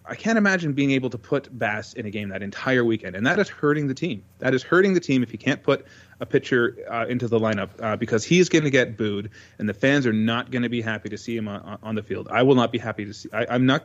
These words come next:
I'm, I'm not gonna be happy seeing him on the field at all. Um, I, I, <laughs> you know, I, I,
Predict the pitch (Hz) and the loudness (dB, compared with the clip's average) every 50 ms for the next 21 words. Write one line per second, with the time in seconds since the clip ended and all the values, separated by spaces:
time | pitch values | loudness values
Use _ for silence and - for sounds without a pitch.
0 | - - - 120 123 127 127 127 127 127 127 123 123 127 127 127 127 120 127 123 | -6 -12 -8 -4 -4 -2 -2 0 0 2 2 2 2 0 0 0 0 0 0 -2
1 | 123 - 135 120 - 135 131 131 131 127 123 123 127 123 - 139 131 131 131 - | -4 -4 -8 -6 -4 -2 0 2 2 2 2 0 0 -2 0 0 -2 -2 -2 -6
2 | - - - - - - - 123 127 127 127 147 196 175 - - - - - 101 | -14 -20 -20 -20 -12 -6 -2 2 2 4 4 4 2 0 -2 -6 -12 -20 -16 -12
3 | 104 104 101 98 98 104 135 110 123 123 98 123 127 120 - - - - _ - | -10 -10 -10 -10 -10 -8 -6 -4 -4 -2 0 -2 -2 -2 -4 -10 -20 -16 _ -6
4 | 143 170 170 - - 104 107 - - - 151 135 127 127 127 127 127 131 123 123 | -6 -6 -2 0 0 0 0 -2 -8 -4 0 2 4 4 6 6 4 4 4 4
5 | 135 131 - - - | 2 2 2 0 -4